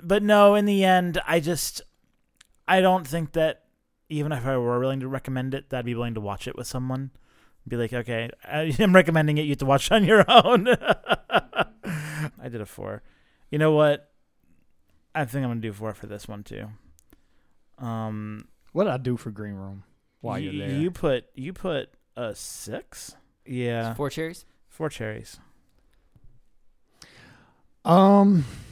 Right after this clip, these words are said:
Speaker 2: it's really not even fair for me to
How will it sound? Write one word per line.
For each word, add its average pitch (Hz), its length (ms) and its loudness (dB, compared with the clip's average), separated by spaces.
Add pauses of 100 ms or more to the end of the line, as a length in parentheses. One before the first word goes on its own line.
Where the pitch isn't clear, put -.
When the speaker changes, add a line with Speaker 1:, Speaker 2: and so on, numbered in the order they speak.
(1800)
Speaker 2:
it's 135 120 -2
really 262 260 8
not 170 200 6
even 131 180 0
fair 135 260 0
for 127 140 -8
me 127 140 0
to 101 100 -6